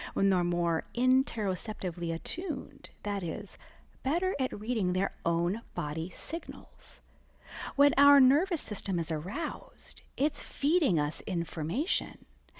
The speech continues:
Ignoring these sensations as simply fear or anxiety or inconsistent with leaning in or a growth mindset is no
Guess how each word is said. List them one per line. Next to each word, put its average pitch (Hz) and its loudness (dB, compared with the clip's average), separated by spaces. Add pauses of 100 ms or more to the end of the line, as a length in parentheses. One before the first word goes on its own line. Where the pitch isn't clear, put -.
(300)
Ignoring 196 4
these 165 0
sensations 165 0
as - -4
simply - -6 (160)
fear - -6
or 175 -10
anxiety 170 -4
or - -2 (360)
inconsistent 196 0
with 156 0 (120)
leaning 175 4
in 175 2
or 156 4 (160)
a - -6
growth 180 4
mindset 175 0 (520)
is 226 -2
no 277 2